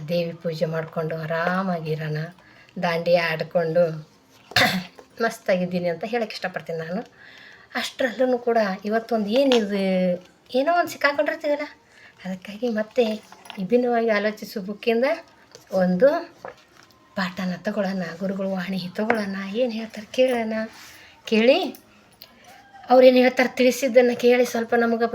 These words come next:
ಏನು ಬೇಕಾಗಿರ್ತದೆ ಇವತ್ತು, ಇದು ಬೇಕೇ ಆಗಿರ್ತೈತಿ ಇದು. ಯಾಕಂದ್ರೆ ನಮ್ಮ ಗುರುಗಳು ಇವತ್ತು ನಾವು ಪಾಠ ಮಾಡಾಕತ್ತೀವಿ ಅಂದಮೇಲೆ "ನೀವು ಇಂಥಲ್ಲಿ ಸಿಕ್ಕಾಕೊಂಡಿರಿ" ಅಂತ ನಮ್ಮನ್ನು ಹೇಳೇ ಹೇಳ್ತಾರೆ.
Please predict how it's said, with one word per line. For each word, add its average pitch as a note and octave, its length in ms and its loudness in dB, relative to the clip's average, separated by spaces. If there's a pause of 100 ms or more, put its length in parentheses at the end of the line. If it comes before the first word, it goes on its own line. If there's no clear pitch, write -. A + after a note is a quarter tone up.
(120)
ಏನು A3 160 2
ಬೇಕಾಗಿರ್ತದೆ G#3+ 600 -2
ಇವತ್ತು, G3+ 300 0
ಇದು F#3+ 340 -2
ಬೇಕೇ F#3 440 2
ಆಗಿರ್ತೈತಿ G#3+ 500 6
ಇದು. D#3+ 100 -4
ಯಾಕಂದ್ರೆ F3+ 400 0
ನಮ್ಮ G3 120 -2
ಗುರುಗಳು G#3 300 2
ಇವತ್ತು A3 220 0
ನಾವು F#3+ 120 -4
ಪಾಠ F#3 200 -4
ಮಾಡಾಕತ್ತೀವಿ G#3 580 0
ಅಂದಮೇಲೆ A3+ 280 2
"ನೀವು A3 140 0
ಇಂಥಲ್ಲಿ G3 240 -2
ಸಿಕ್ಕಾಕೊಂಡಿರಿ" A3 600 -2
ಅಂತ A#3 180 0
ನಮ್ಮನ್ನು B3 280 -2
ಹೇಳೇ A3 280 2
ಹೇಳ್ತಾರೆ. G3+ 460 0